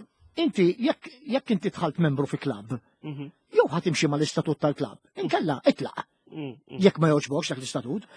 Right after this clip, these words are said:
Speaker 1: mhux tibqa' hemm ġew tipprova tkisser l-istatut.
Speaker 2: <laughs>
Speaker 1: Jiena daku l-istil tiegħi, jekk jiena ma naqbilx ma' xi ħaġa li qed tagħmel,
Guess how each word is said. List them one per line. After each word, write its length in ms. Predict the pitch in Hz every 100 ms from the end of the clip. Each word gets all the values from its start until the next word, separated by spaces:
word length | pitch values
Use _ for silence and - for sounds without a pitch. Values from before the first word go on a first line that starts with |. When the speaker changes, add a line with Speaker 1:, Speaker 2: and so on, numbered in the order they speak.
| - _
Speaker 1:
mhux 140 | - -
tibqa' 240 | 214 -
hemm 100 | 254
ġew 220 | 170 156 151
tipprova 320 | 233 165 151
tkisser 320 | - 151 151
l-istatut. 480 | 135 - 127 120 185 - 147 156 - 285
Speaker 2:
<laughs> 500 | 170 - 160 - 208
Speaker 1:
Jiena 220 | 294 185
daku 460 | 175 185 139 - 135
l-istil 380 | 147 - 131 123
tiegħi, 320 | 127 135 156
jekk 140 | 175 233
jiena 160 | 202
ma 80 | 196
naqbilx 380 | 180 170 151 -
ma' 80 | 165
xi 80 |
ħaġa 260 | 156 139 156
li 60 | 190
qed 160 | 175
tagħmel, 420 | 180 127 135 208